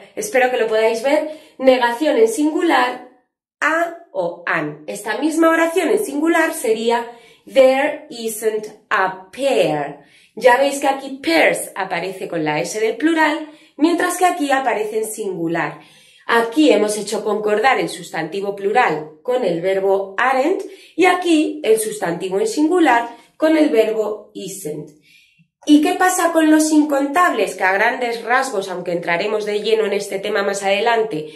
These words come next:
son cosas que puedo contar o cosas que no puedo contar. Las que puedo contar son contables, las que no puedo contar son incontables.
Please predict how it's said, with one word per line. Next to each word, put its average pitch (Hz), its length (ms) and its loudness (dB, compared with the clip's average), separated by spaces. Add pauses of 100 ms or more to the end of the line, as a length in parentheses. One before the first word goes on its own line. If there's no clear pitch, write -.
(200)
son - 720 0
cosas 277 420 0
que 180 100 -10
puedo 226 180 -2
contar 339 580 -2
o 240 140 -2
cosas 240 280 -2
que 190 120 -6
no 175 160 0
puedo 160 260 -2
contar. 151 400 -10 (320)
Las 214 180 0
que 202 120 0
puedo 220 260 6
contar 226 280 0
son 180 220 -6
contables, 320 480 2 (340)
las 190 160 -4
que 185 100 -4
no 185 120 2
puedo 180 160 0
contar 185 260 0
son - 640 0
incontables. 165 1200 0